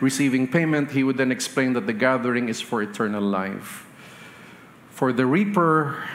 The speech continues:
and the reaped, therefore now is the time, the time to harvest and rejoice. Third point, sent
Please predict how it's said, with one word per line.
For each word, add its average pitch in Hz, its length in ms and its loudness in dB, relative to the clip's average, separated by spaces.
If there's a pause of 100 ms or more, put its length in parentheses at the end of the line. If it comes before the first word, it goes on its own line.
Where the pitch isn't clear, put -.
(140)
and 120 220 0
the 120 80 0
reaped, 135 500 -2 (760)
therefore 120 500 2
now 123 340 2
is 120 140 0
the 117 80 0
time, 92 500 -4 (640)
the 104 100 -6
time 147 480 2
to 143 140 -4
harvest 117 680 -2 (920)
and 107 120 -4
rejoice. 101 880 -6 (420)
Third 151 280 0
point, 139 340 0
sent 175 260 -2